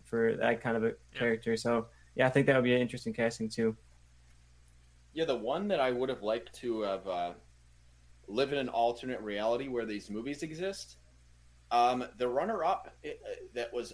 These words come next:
Speaker 3: almost Bond when, uh, Craig was chosen was Henry Cavill.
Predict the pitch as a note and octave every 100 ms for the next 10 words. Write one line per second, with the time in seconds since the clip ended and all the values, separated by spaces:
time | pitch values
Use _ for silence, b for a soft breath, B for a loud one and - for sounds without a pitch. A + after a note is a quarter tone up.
0 | - B2 E3 E3 - - C3 C3+ A#2+ A#2
1 | A#2 - G#2+ A2 A2+ A2 A2 A2 - G2
2 | G2 F#2+ - - F#3+ F#3 A#2+ - G#2 G#2+
3 | G2 - - G2+ G2+ G2+ G2+ G2 G2+ G2
4 | - G#2+ F#2 F2 F#2 F2+ - -